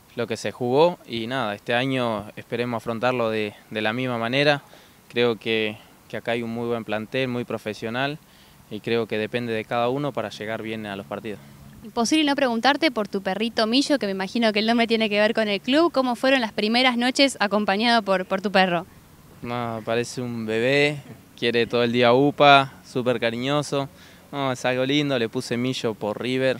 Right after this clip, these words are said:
Speaker 1: obviamente. Y nada, trae muchas alegrías, es juguetón y es algo lindo para disfrutarlo.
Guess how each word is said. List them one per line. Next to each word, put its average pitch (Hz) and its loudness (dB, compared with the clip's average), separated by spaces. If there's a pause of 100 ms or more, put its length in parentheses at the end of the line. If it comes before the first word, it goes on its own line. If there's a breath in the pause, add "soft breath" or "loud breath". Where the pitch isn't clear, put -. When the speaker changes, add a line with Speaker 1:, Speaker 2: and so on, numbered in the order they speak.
Speaker 1:
obviamente. 120 -4 (720 loud breath)
Y 147 -4
nada, 139 4 (200 loud breath)
trae 131 4
muchas 127 -2
alegrías, 123 4
es 104 -6
juguetón 131 -2 (120)
y 127 -10
es 135 -10
algo 120 -4
lindo 110 -8
para 95 -4
disfrutarlo. - -10